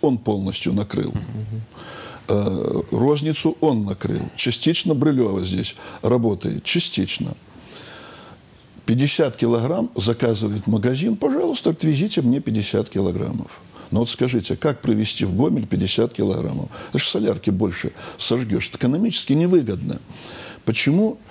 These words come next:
э, так? <clears throat> Потому что раньше, лет пятнадцать назад,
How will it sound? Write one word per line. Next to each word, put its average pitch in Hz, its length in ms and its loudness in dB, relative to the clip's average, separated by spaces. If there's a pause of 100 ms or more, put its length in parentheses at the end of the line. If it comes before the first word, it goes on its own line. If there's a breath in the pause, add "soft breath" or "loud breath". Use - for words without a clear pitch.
(240 loud breath)
э, 117 140 2 (140)
так? 113 300 0 (200)
<clears throat> 165 160 4
Потому 120 400 0
что - 320 -4 (400 loud breath)
раньше, 135 500 0
лет 127 220 2
пятнадцать 123 640 -2
назад, 107 340 -2